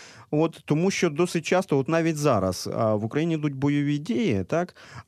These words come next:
А, наприклад, на судові позови нам можуть відповісти: "Ну, вибачте, у вас немає війни, ви не проголосили війну", так? В класичному розумінні цього слова.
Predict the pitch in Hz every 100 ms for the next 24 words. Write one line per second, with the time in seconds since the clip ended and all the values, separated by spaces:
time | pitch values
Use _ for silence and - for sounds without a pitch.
0 | - 127 139 143 143 143 135 160 156 147
1 | - 147 143 135 139 151 151 151 214 170
2 | 123 123 139 139 135 143 131 143 143 -
3 | 131 143 127 113 120 120 131 151 165 190
4 | 123 92 92 87 82 107 135 135 135 123
5 | 127 127 160 156 101 101 98 87 78 76
6 | 117 156 - - 104 101 - 92 90 90
7 | 90 95 92 87 90 90 104 127